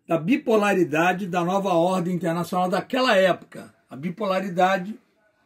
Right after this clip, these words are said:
capitalismo, socialismo. Então esses três primeiros que vocês viram apresentam ela mais como madame.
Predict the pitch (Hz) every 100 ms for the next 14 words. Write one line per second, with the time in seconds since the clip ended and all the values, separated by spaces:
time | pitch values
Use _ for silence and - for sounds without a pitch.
0 | _ 214 202 - 175 170 190 170 190 -
1 | _ _ - 185 - 202 170 117 101 -
2 | _ _ _ _ _ - 277 320 285 -
3 | 208 - - - - 202 190 - - 220
4 | 220 254 240 - 190 175 190 180 160 240
5 | 208 127 101 _ _ _ _ _ _ -
6 | 156 202 175 170 214 226 226 - _ _
7 | 185 196 196 208 - 233 220 185 175 151
8 | 110